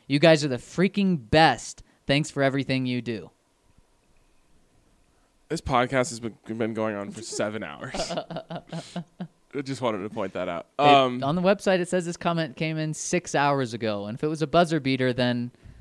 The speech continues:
Speaker 1: it's been seven hours, Ryan.
Speaker 2: Maybe that's why the other one said seven.
Speaker 1: Mm.
Speaker 2: There's some sort of clock problem on the website with that.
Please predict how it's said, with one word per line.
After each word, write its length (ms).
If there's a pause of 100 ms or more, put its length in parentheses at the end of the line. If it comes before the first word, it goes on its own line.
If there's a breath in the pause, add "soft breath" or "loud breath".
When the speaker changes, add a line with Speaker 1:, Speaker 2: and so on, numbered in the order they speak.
(180 soft breath)
Speaker 1:
it's 160
been 200
seven 300
hours, 320
Ryan. 280
Speaker 2:
Maybe 240
that's 260
why 300
the 100
other 260
one 160
said 160
seven. 640 (160)
Speaker 1:
Mm. 1040
Speaker 2:
There's 200
some 180
sort 200
of 220 (380)
clock 400 (420)
problem 480 (220)
on 160
the 60
website 360
with 120
that. 200